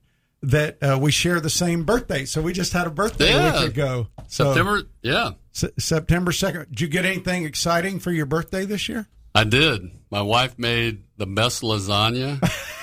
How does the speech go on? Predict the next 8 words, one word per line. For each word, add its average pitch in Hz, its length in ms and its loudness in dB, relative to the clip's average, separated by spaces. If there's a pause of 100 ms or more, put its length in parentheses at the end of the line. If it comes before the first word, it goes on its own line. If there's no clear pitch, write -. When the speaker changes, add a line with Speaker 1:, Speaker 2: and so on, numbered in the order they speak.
(540)
Speaker 2:
And, 113 340 2
and 113 240 0
then 139 640 2
we 113 140 -4
had 110 280 2
ice 131 320 0
cream 104 360 -2
cake, 101 460 -4